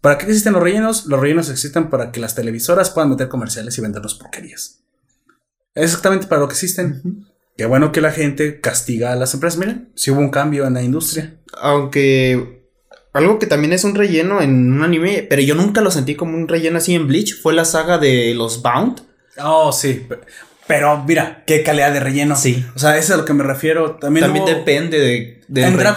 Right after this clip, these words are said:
Speaker 2: relleno.
Speaker 1: Ball Z también hubo muchas veces rellenos, pero
Speaker 2: No lo sientes.
Speaker 1: no se sienten tan,
Speaker 2: <laughs> Ujú.
Speaker 1: tan mal, dan un, un buen, este,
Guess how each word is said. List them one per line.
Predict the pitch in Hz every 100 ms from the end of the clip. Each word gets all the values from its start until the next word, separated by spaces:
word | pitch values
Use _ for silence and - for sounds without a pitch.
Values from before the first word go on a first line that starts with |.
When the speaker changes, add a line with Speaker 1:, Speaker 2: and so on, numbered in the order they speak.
| 208
Speaker 2:
relleno. | 202
Speaker 1:
Ball | 208 208
Z | 220 220 196
también | 185 165 175
hubo | 180 180
muchas | 170 160 165
veces | 165 165
rellenos, | 147 135 151 165 160
pero | - 131 123 120 120 123 123 123 -
Speaker 2:
No | 151 151
lo | 165
sientes. | 160 151 147 151
Speaker 1:
no | 165
se | 208
sienten | 208 208 196 185
tan, | 165 139 135 135
Speaker 2:
<laughs> |
Ujú. | 175
Speaker 1:
tan | 165 165 190
mal, | 180 185 190 190
dan | 151 151 156
un, | 156 151 143 110 107 -
un | 139
buen, | 143 143
este, | 143 - 147 143 117 104